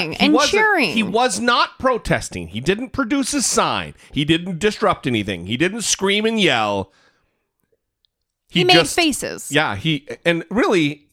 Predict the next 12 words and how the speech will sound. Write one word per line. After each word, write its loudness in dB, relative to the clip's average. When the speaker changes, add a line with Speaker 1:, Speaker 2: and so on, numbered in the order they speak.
Speaker 1:
they 0
weren't 0
even, 2
like, -2
disre-, -2
it -2
wasn't, -4
he -8
was -6
not -2
even -4
disrespectful. -4